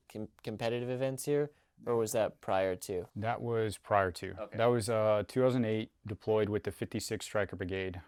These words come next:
Speaker 2: um, out of Pennsylvania. And then it was right when I got back from that is when I then started to do the, the Soldier of the Year, Best Warrior
Speaker 1: Mm-hmm.
Speaker 2: competition.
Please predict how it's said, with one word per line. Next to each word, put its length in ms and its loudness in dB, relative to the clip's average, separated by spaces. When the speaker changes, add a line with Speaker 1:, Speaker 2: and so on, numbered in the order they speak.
Speaker 2:
um, 260 -8
out 120 -2
of 60 -8
Pennsylvania. 640 -12
And 140 -6
then 160 -2
it 80 0
was 340 -2
right 180 -2
when 120 -4
I 60 -6
got 200 -4
back 240 2
from 180 -10
that 260 -6
is 140 -10
when 160 -6
I 140 -8
then 180 -6
started 460 -8
to 40 -12
do 220 -10
the, 380 -10
the 60 -12
Soldier 340 -6
of 40 -10
the 60 -12
Year, 120 -10
Best 220 -14
Warrior 180 -10
Speaker 1:
Mm-hmm. 80 -14
Speaker 2:
competition. 420 -16